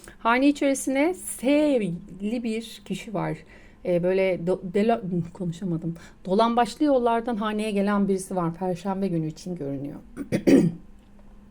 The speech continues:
Sakinlik gene aynı şekilde şanslı olduğunuz günlerden bahsettim. Sağlık konularıyla alakalı bir şey var mı diye bir bakalım. Şöyle şuradan görebileceğim bir şey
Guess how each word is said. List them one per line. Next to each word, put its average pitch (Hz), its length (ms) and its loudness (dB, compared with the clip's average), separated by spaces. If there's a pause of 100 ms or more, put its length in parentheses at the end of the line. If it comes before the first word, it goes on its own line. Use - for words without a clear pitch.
(720)
Sakinlik 330 800 6
gene 277 320 4
aynı 262 240 4
şekilde 208 440 0
şanslı 247 400 0
olduğunuz 214 380 0
günlerden 202 560 2
bahsettim. 190 580 0
Sağlık 254 400 2
konularıyla 226 500 0
alakalı 202 500 0
bir 208 120 -2
şey 196 260 -2
var 196 140 2
mı 185 160 -4
diye 180 160 2
bir 175 180 -2
bakalım. 170 400 0
Şöyle 170 280 -4
şuradan 170 440 -2
görebileceğim 165 640 -2
bir 202 60 -8
şey - 200 -10